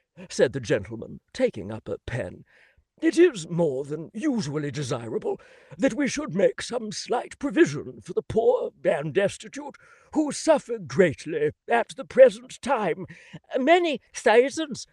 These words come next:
are in want of common necessaries. Hundreds of thousands are in want of common comforts, sir." "Are there no prisons?" "Plenty of prisons,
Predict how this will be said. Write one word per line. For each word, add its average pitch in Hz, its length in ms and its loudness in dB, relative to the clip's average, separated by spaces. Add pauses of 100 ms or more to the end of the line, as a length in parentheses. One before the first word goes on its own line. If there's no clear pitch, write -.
(120)
are 226 160 2
in 220 120 4
want 254 320 4
of 185 120 -12
common 190 360 0
necessaries. 170 640 -4 (400)
Hundreds 320 520 4
of - 120 -2
thousands 202 640 2
are 151 100 2
in 160 100 -2
want 202 320 -2
of 160 240 -6
common 214 360 0
comforts, 254 540 -2
sir." 196 360 2 (1300)
"Are 208 220 8
there 190 220 6
no 226 320 2
prisons?" 160 600 -4 (720)
"Plenty 151 540 4
of 143 240 -6
prisons, 165 540 -8